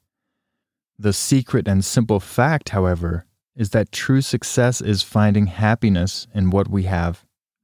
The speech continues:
now. There are ways to train the mind to be calm, to relax,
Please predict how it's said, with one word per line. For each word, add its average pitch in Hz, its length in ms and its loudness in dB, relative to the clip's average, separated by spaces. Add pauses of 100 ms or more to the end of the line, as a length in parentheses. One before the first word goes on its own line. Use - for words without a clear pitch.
now. 90 420 -4 (2000)
There 123 160 2
are 135 80 4
ways 170 300 2
to 139 120 2
train - 380 2
the 110 60 6
mind 92 420 2
to - 80 -4
be 95 120 -2
calm, 87 520 -4 (680)
to - 120 -6
relax, 95 720 -2